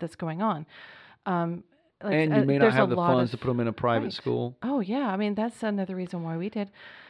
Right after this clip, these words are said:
Speaker 1: is because we just, you know, don't have the money to do that, even if we wanted to.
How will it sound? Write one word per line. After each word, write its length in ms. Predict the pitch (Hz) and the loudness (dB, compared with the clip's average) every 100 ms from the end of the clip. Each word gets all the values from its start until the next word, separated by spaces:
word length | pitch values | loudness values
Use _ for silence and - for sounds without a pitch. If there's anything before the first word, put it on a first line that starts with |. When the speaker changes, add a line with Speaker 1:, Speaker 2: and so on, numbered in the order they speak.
| - | -10
Speaker 1:
is 140 | 208 - | -6 -2
because 380 | 202 202 208 190 | -4 -2 -4 -4
we 100 | 208 | -4
just, 320 | 190 - _ - | -6 -14 _ -10
you 140 | 196 | -6
know, 140 | 180 185 | -4 -4
don't 220 | 185 175 | -6 -4
have 140 | 190 | -4
the 60 | 175 | -4
money 260 | 160 170 175 | -4 -4 -6
to 120 | 170 | -8
do 260 | 160 190 285 | -8 -6 -2
that, 180 | 165 147 | -2 -2
even 200 | 165 170 | -4 -6
if 120 | - | -6
we 60 | 165 | -8
wanted 340 | 175 240 247 | -6 -6 -6
to. 240 | - 143 | -6 -6